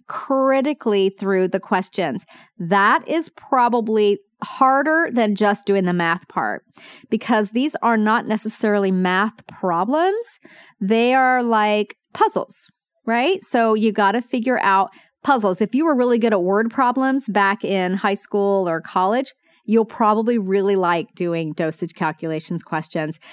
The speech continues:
And it just, it empowers you with the skill that you can rely on throughout nursing school and your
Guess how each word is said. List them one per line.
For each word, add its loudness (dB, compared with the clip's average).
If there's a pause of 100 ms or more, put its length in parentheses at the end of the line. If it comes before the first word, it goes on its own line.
(160)
And 2
it -4
just, -6
it 2
empowers 0
you 0
with -2
the 0
skill 0
that 0
you -2
can -2
rely 0
on 0
throughout 0
nursing 0
school 0 (380)
and 0 (360)
your 0